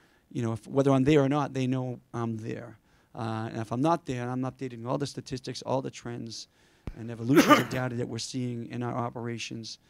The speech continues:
uh, performance, and issues that ar-, uh, that arise on a, on a daily basis, on a real-time basis. But by address, by utilizing data on a real-time basis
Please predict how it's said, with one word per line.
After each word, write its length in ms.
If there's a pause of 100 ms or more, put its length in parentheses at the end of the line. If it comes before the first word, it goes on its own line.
(300)
uh, 120
performance, 800
and 440
issues 320
that 120
ar-, 300
uh, 260
that 180
arise 560 (340)
on 160
a, 120 (220)
on 120
a 40
daily 300
basis, 480
on 100
a 60
real-time 600
basis. 640 (360)
But 180
by 160
address, 460
by 160
utilizing 580
data 260
on 100
a 40
real-time 440
basis 580